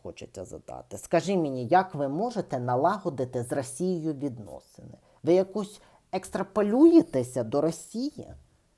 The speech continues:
Ви не зможете ніякі відносини з Росією налагодити до моменту, поки йде війна між Україною і Росією. По-перше, це аморальна сторона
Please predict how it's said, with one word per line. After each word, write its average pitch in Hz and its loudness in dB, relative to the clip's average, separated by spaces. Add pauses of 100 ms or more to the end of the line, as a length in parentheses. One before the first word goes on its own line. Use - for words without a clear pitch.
(1300)
Ви 175 2
не 269 4
зможете 226 0
ніякі 175 -2
відносини 139 -4
з 110 -8
Росією 123 -4
налагодити 113 -4
до 160 4
моменту, 135 -6
поки 185 -2
йде 120 -6
війна 95 -10
між 110 -12
Україною 127 -14 (120)
і 123 -6
Росією. 131 -8
По-перше, 139 -6
це 117 -8 (440)
аморальна 110 0
сторона 143 -10